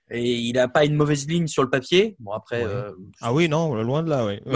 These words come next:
Speaker 1: ouais, ouais, mais a-, a-, après, elle est, elle est, je la trouve un tout petit peu moins forte que ce qu'on nous a vendu les années précédentes. Parce que du coup, maintenant, j'observe la ligne, euh, offensive, euh, des, des Colts.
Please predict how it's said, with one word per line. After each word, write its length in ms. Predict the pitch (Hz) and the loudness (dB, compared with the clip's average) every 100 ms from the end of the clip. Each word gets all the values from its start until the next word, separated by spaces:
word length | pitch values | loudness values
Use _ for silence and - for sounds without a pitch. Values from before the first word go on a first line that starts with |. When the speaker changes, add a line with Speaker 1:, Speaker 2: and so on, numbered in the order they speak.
| 175 | 4
Speaker 1:
ouais, 140 | 196 202 | 6 4
ouais, 180 | 214 202 | 4 4
mais 60 | 147 | 0
a-, 140 | 139 | -2
a-, 260 | 160 170 180 180 | 0 0 0 -2
après, 220 | 175 208 | 2 4
elle 80 | 180 | 4
est, 60 | 160 | 0
elle 60 | 160 | -2
est, 160 | - _ _ - 127 | -4 _ _ -12 -10
je 160 | 127 147 | -8 -6
la 80 | 143 | -4
trouve 160 | 165 | -2
un 80 | 156 | -2
tout 100 | 170 | -4
petit 160 | 151 - | -14 -8
peu 120 | 175 | -6
moins 260 | 165 165 | -2 -2
forte 300 | 165 185 - - | -2 -6 -6 -8
que 160 | 135 | -8
ce 80 | 123 | -8
qu'on 100 | 135 | -8
nous 160 | 135 131 | -6 -6
a 40 | |
vendu 200 | 131 135 | -8 -6
les 120 | 135 123 | -6 -6
années 140 | 120 | -8
précédentes. 500 | - 117 135 180 - _ - - | -10 -10 -10 -10 -16 _ -20 -14
Parce 120 | 120 - | -12 -8
que 80 | |
du 120 | 127 131 | -8 -4
coup, 160 | 165 135 | -4 -2
maintenant, 240 | 120 131 | -2 -2
j'observe 400 | 120 117 143 117 | -4 -2 -2 -2
la 80 | 113 | -4
ligne, 300 | 120 127 110 | -2 -2 -4
euh, 340 | 107 107 110 | -4 -6 -8
offensive, 400 | 110 123 - 123 | -8 -10 -8 -8
euh, 180 | 101 104 | -8 -10
des, 220 | 95 - | -10 -12
des 100 | 101 | -10
Colts. 220 | 117 175 | -8 -8